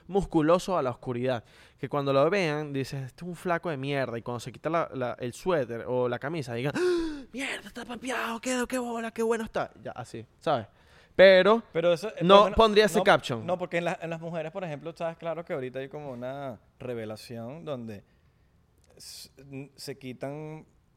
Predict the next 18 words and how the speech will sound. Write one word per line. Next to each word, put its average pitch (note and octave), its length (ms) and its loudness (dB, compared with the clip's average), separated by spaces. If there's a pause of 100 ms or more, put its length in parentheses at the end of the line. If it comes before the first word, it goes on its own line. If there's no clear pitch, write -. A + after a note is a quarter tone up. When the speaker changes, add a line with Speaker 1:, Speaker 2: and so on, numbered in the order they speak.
Speaker 2:
una C#3 220 -8
gran D3 200 -6
cantidad C#3+ 280 -6
de C3 80 -2
ropa D#3 320 -6
y F#3+ 40 -6
dicen, D3+ 520 -8 (500)
"Yo G#2+ 140 -16
me G#2+ 140 -14
quiero B2+ 300 -12
a - 40 -10
mí B2+ 120 -8
mismo", F#3+ 180 -12 (180)
obviamente F#2 380 -16
con A#2+ 100 -14
su A#2 120 -18
respectivo F#2+ 520 -16
testamento. G2 640 -18